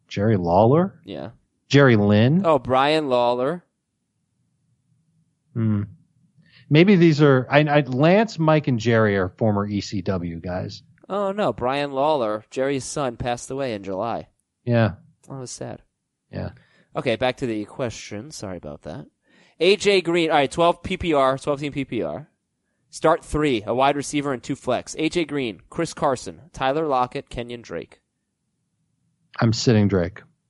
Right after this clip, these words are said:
Speaker 2: From Jim. P P R, I stashed defenses with good week in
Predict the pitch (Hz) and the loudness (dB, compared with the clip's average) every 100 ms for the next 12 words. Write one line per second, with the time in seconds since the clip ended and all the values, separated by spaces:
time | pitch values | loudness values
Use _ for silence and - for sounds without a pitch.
0 | _ _ _ _ _ - 135 117 127 160 | _ _ _ _ _ -12 -12 -4 0 2
1 | 120 90 _ _ _ _ _ _ _ _ | 0 -6 _ _ _ _ _ _ _ _
2 | - 185 190 175 160 123 87 - - 139 | -4 -2 2 4 4 2 -2 -10 -4 -4
3 | - 170 170 - 170 180 156 143 - 143 | 0 2 2 0 -6 -4 -4 -4 -2 -4
4 | 135 127 120 131 151 139 139 156 131 | -2 -4 -4 -2 -2 -2 -6 -6 -6